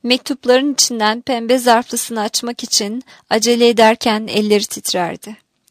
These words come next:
Artık yavaş yavaş senelerce ülfet ve melekeden mütevellit bir firasetle yazılardan, isimlerden, zarfların şekillerinden, kağıtların kokularından hemen hemen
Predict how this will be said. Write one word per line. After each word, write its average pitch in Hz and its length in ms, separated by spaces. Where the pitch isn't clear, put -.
Artık 233 540
yavaş 240 420
yavaş 220 480
senelerce 240 760
ülfet 240 580
ve 233 120
melekeden 226 680
mütevellit 208 760
bir 208 120
firasetle 214 760
yazılardan, 202 920
isimlerden, 220 920
zarfların 226 640
şekillerinden, 208 1000
kağıtların 226 540
kokularından 202 960
hemen 269 320
hemen 240 460